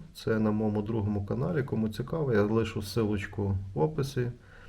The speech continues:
Канал про пригоди, про всякі якісь такі цікаві речі, трошки екстремальні. Тому, кому цікаво, переходьте на другий мій канал. Але як знімає камера, без ось такої тряски на велосипеді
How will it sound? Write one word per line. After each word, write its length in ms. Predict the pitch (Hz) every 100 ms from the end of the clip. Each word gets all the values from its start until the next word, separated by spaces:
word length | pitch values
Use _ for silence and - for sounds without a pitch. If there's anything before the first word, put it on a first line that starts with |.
| - - - -
Канал 420 | 120 113 110 98
про 140 | -
пригоди, 540 | 101 117 117 175 156 131
про 160 | -
всякі 360 | 107 - 107 110
якісь 280 | 101 107 104
такі 300 | - 104 104
цікаві 460 | - 98 107 107
речі, 380 | 113 143 - 123
трошки 420 | 110 117 104 -
екстремальні. 720 | 101 101 - 113 131 143 139 135 - - - - - - - - - - - - -
Тому, 280 | 113 113 117
кому 300 | - 117 117
цікаво, 560 | - 117 127 127 117
переходьте 680 | 110 113 104 - 110 104 107
на 160 | 101 95
другий 320 | 98 98 90
мій 160 | 87 92
канал. 500 | 113 123 143 151 - - - - - - - - -
Але 300 | 113 110 113
як 200 | 127 110
знімає 480 | 101 113 117 113 107
камера, 600 | 127 160 165 151 143 139 135 -
без 340 | 127 117 113 -
ось 140 | -
такої 500 | - 113 117 110 104
тряски 540 | 101 127 139 135 -
на 100 | 135
велосипеді 800 | 131 131 135 135 135 131 127 127